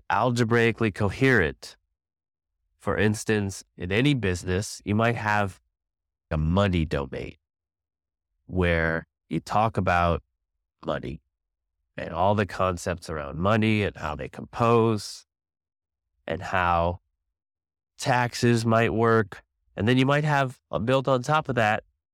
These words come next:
a discount domain, coupons and sales and arbitrary rules of, like, how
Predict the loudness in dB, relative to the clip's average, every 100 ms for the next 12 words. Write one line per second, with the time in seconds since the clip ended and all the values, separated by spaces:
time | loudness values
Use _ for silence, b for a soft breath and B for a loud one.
0 | -12 -6 0 0 0 -4 -2 -2 -2 -2
1 | 0 -2 -6 -4 -2 0 0 2 0 -2
2 | -6 -10 -10 -10 -6 0 2 4 2 0
3 | 0 -2 -4 -6 -6 -6 -10 _ _ _
4 | -4 0 0 0 0 2 2 2 2 4
5 | 4 4 2 0 0 0 0 0 0 2
6 | 4 4 0